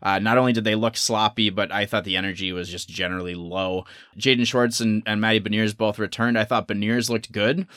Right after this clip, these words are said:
Thought that was kinda one of the few and maybe only bright spots of the game. I thought that just in general, he looked very confident carrying the puck, distributing it, shooting it. Schwartz said after the game he thought that the, the long travel of everybody might have been a factor that night because, remember, a lot of them were in,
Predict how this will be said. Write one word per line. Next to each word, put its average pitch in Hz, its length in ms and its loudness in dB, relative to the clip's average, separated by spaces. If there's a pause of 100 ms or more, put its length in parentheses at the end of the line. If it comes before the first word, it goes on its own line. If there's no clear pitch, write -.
(160)
Thought 120 160 0
that 117 140 0
was 104 120 -6
kinda 110 240 2
one 107 140 -2
of 104 60 -2
the 98 80 -2
few 113 480 2
and 101 280 -2
maybe 107 280 -2
only 110 220 0
bright 101 240 -4
spots 120 320 -2
of 120 60 -8
the 123 60 -2
game. 131 280 0
I 107 100 -2
thought 101 260 -4
that 95 160 -4
just - 280 -8
in 104 160 -4
general, 98 420 -4
he 95 340 -2 (240)
looked 113 180 2
very 104 200 2
confident 101 460 -4
carrying 101 260 -4
the 92 80 -6
puck, 98 420 -2
distributing 98 560 -4
it, 92 160 -6
shooting 101 300 -4
it. 98 180 -6 (280)
Schwartz 131 460 2
said 127 160 4
after 117 260 0
the 107 100 0
game 107 260 2
he 110 140 0
thought 107 260 -2
that 104 140 -8
the, 98 240 -6
the 104 120 -4
long 110 360 2
travel 143 600 0
of 165 120 -2
everybody 170 460 2
might 127 160 2
have 117 100 -2
been 117 100 0
a 110 60 0
factor 107 380 -2
that 110 160 2
night 113 260 0
because, 107 300 -4
remember, 101 260 -4
a 95 80 -2
lot 98 140 0
of 120 80 -2
them 107 140 0
were 95 160 -4
in, 98 240 -4